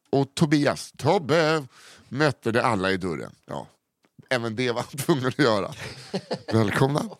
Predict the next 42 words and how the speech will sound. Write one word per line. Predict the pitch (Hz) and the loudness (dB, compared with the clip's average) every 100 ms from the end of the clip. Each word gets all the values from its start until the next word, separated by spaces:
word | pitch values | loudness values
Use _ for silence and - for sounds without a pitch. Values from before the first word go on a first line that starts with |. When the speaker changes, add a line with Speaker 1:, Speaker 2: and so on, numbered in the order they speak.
| - | -10
Speaker 2:
fan | - 175 113 | -4 -2 -2
att | 127 | 0
göra, | 143 113 135 | 0 0 0
alltså. | 131 - | -2 0
Speaker 1:
Kontrollerade | 160 143 156 139 143 160 | 0 2 2 4 4 2
deras, | 156 156 135 - | 2 0 -2 0
deras | 151 147 139 | 2 2 2
bokning | 160 131 - 117 - | 0 0 -2 -4 0
och | 160 | 0
visade | 214 170 156 151 | 0 0 0 2
sällskapet | 175 135 - 123 120 123 | 0 0 0 0 0 -4
till | 139 | -6
sitt | 131 156 - | -2 -4 2
bord | 113 117 117 | 2 2 -2
innan | 143 139 107 113 | -2 0 0 -2
han | 147 156 | -2 -2
gick | 147 | -2
tillbaka | 165 131 123 143 | 0 2 0 -2
till | 143 | -4
dörren | 127 123 117 123 | 0 2 2 -2
för | - | -4
att | 139 - | -10 -4
vänta | 143 135 143 | -4 -4 -6
in | 127 104 104 | -2 -4 -4
nästa | 101 120 - 87 | -4 -6 -4 -8
sällskap. | - 82 - - - - - | -6 -6 -8 -14 -18 -20 -10
Han | - 143 | -2 0
var | |
alltså | 117 104 - - 147 | 0 -4 -10 -6 2
hovmästare. | 170 98 87 95 131 131 - 80 - - _ - - - _ _ - | 4 4 0 -2 -2 -2 -4 -6 -6 -18 _ -20 -20 -20 _ _ -4
Det | |
är | 107 | -4
ett | 120 | -2
ord | 107 104 98 | -2 -2 -2
som | 104 | 0
ni | 98 | 0
unga | 127 117 127 | 0 0 0
lyssnare | 131 98 87 | 0 -2 -2
nu | 90 85 | -2 -4
har | 87 | -4
lärt | 87 - | -6 -6
er. | - | -10